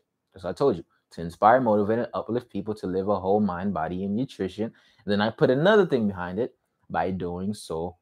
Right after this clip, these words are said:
myself. So, go back full circle. I found out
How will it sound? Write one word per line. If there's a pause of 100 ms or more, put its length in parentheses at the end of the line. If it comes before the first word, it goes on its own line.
myself. (960)
So, (520)
go
back
full
circle. (600)
I
found
out